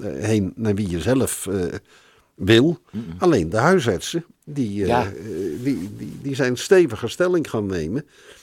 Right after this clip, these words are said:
Speaker 1: En, eh, die, ja, die gaan in hun verwijzingen er ook rekening mee houden om ze bijvoorbeeld naar het Reinier de Graaf gasthuis te
Speaker 2: In
Speaker 1: verwijzen.
Speaker 2: Delft, ja.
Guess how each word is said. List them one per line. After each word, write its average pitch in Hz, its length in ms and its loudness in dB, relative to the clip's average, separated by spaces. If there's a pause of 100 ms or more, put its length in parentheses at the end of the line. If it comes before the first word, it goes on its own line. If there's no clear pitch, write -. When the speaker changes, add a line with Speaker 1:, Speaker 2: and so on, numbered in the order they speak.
(140)
Speaker 1:
En, 120 340 -2 (140)
eh, - 80 -6
die, 139 280 -6
ja, 131 160 0
die 110 140 -6
gaan 127 260 0
in 95 120 0
hun 92 120 0
verwijzingen 98 640 0
er 113 100 -2
ook 104 160 2
rekening 113 380 0
mee 101 100 -4
houden 92 520 -4
om 90 180 -6
ze 95 100 -6
bijvoorbeeld 82 420 -6
naar 90 160 -2
het 87 100 -8
Reinier 85 340 -4
de 85 60 -10
Graaf 143 280 0
gasthuis 147 540 0
te - 80 -6
Speaker 2:
In 123 60 -2
Speaker 1:
verwijzen. 117 400 0
Speaker 2:
Delft, 101 280 -6
ja. 120 80 -8